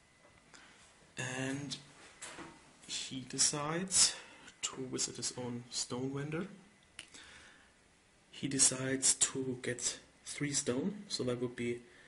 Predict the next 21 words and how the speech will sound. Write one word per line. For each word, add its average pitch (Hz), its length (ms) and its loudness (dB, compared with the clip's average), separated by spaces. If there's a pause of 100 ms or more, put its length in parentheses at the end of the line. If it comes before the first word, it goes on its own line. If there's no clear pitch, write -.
(140)
six - 300 -2
food 175 340 0 (280)
and 123 120 -4
three - 200 -4
energy, 156 420 2 (680)
which - 180 2
he - 100 4
pays 131 520 2 (480)
with 120 360 -2
a 117 60 2
wood 160 340 2
and 117 80 -4
a - 40 -4
peat - 240 -4
coal 165 360 2
and 123 140 -4
a - 40 -4
beer 131 280 0
and - 120 -6
a - 40 -8
coin. 185 260 0